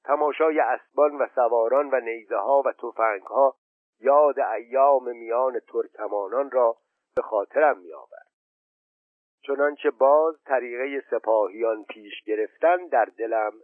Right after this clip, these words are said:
می گذشت. فوج سانده در یک گوشهٔ میدان ایستاده، سردار با شش نفر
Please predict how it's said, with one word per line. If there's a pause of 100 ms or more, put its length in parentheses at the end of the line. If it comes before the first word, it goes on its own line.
(200)
می
گذشت. (440)
فوج (180)
سانده (400)
در
یک
گوشهٔ
میدان
ایستاده،
سردار
با
شش
نفر